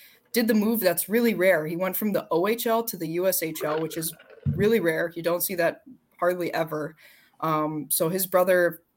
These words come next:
finished up this year playing with Cedar Rapids of the U S H L, and his brother's a Carolina, uh, draft pick. So we've talked about him before, but this is his younger brother, um, and he was on, uh, the N H L Central Scouting list, I believe was ranked two eighteen last I checked,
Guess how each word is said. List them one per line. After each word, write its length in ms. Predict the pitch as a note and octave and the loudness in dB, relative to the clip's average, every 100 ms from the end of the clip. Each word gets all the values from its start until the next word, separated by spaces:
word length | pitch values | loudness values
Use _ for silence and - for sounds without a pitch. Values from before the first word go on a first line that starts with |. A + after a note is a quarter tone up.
| - | -2
finished 280 | F3+ E3+ F3+ | 0 0 0
up 140 | E3 | 0
this 160 | E3 F3 | -2 -2
year 100 | E3 | -4
playing 300 | F3 D#3+ D#3+ | -2 -2 -2
with 160 | D#3 | -6
Cedar 300 | - - E3+ | -4 -2 0
Rapids 480 | D#3+ D#3+ E3 D#3 D#3+ | 0 0 0 -2 -4
of 100 | D#3 | -6
the 80 | D3+ | -2
U 120 | E3 | 0
S 120 | F3 | 0
H 200 | E3 D#3 | 0 -2
L, 180 | D#3+ D#3 | -2 -2
and 260 | D#3 D#3 D3+ | -4 -8 -8
his 140 | F#3 - | -10 -4
brother's 340 | D#3+ D#3+ D3+ | -4 -2 -4
a 160 | C#3 - - | -6 -8 -4
Carolina, 640 | F#3+ D#3+ D#3+ E3+ E3 D#3+ - | 0 0 0 -2 -2 -6 -6
uh, 220 | D#3+ D3+ | -4 -4
draft 400 | D#3 E3 E3+ - | 0 0 0 -2
pick. 180 | D#3+ - | -6 -4
So 360 | - F3+ D#3+ - - - - | -2 0 -2 -6 -20 -20 -10
we've 140 | F#3+ | -4
talked 240 | B3+ C4 C4 | 2 4 4
about 200 | A#3 G#3 | 4 4
him 200 | G#3+ A3 | 2 2
before, 340 | F#3+ F3+ F3 | 2 2 2
but 160 | E3+ E3 | 2 -2
this 160 | G#3 | 0
is 160 | A3+ - | 0 0
his 320 | G3+ F#3+ - | 2 2 0
younger 320 | E3 F3+ F#3+ E3+ | 0 0 0 0
brother, 540 | E3+ E3+ D#3+ D#3+ D#3+ _ _ _ | 2 2 2 -2 -6 _ _ _
um, 300 | D#3+ D#3 D3+ | -2 0 0
and 100 | D#3 | -2
he 200 | D#3 G3 | -4 -4
was 160 | F#3 F3 | -2 0
on, 360 | E3+ E3 E3+ E3 | 2 2 0 0
uh, 280 | D#3+ D#3 D#3 | 0 -2 -2
the 140 | D3+ | -2
N 100 | F3 | -2
H 160 | E3+ E3+ | -2 -2
L 80 | |
Central 320 | D#3+ E3+ E3 D#3+ | -2 -4 -4 -4
Scouting 480 | - F3 F3+ F3+ | 0 2 2 0
list, 320 | F3 F3 - D3 | -2 -2 -2 -4
I 100 | D#3+ | -4
believe 300 | E3+ E3 D#3+ | -4 -4 -4
was 160 | D#3+ | -6
ranked 320 | D#3+ D#3+ - | -6 -6 -8
two 160 | - F3+ | -6 -4
eighteen 500 | E3+ D#3 - E3+ E3 | -4 -6 -6 -6 -4
last 300 | D#3+ D#3+ - | -4 -6 -4
I 80 | D#3 | -4
checked, 400 | D#3 F3 E3 | -4 -4 -4